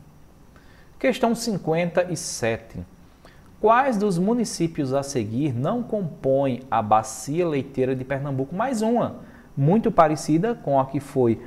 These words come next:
a cinquenta e seis, para sabermos também qual desses não compõe a bacia leiteira. Então você tem Lagoa do Ouro, Itaíba, Saloá e Brejão. E você tem também Salgueiro.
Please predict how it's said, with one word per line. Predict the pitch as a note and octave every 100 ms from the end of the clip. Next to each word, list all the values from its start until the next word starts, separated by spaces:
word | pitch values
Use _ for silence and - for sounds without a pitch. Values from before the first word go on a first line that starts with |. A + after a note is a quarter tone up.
| - -
a | A2+
cinquenta | - D3 B2+ B2 A#2+ B2 D3+ - -
e | F#3+
seis, | - - C#3+ C#3 A#2 - - - -
para | B2+
sabermos | B2 D3+ B2+ C3 D#3 F3 -
também | G#3+ D#3 C3 C3+ B2+ - - - - -
qual | D#3 D#3+ F3+ B3+ A#3+ -
desses | D3 B2+ B2+ C#3+ E3 - G#3 -
não | E3+ D3 F3 G3+
compõe | - A3+ - D3 C#3+ B2+
a | B2
bacia | A2 A2+ -
leiteira. | A2+ A2+ - F#2+ - - -
Então | - E3+
você | E3+
tem | C#3+
Lagoa | B2 A#2+ A2+ A2+
do | C#3+
Ouro, | D3+ C#3+
Itaíba, | F#3+ - C3 C3+ D3
Saloá | D3 D3 C#3+ C3 A#2+ C3
e |
Brejão. | C#3+ D3+ D#3 B2 C3 B2 G2+ - - - -
E | D#3
você | B2 B2
tem | A#2+ B2+
também | C3 A#2+ A#2 C3 E3+ - -
Salgueiro. | - - G#3 D#3 B2+ B2 G#2+ F#2+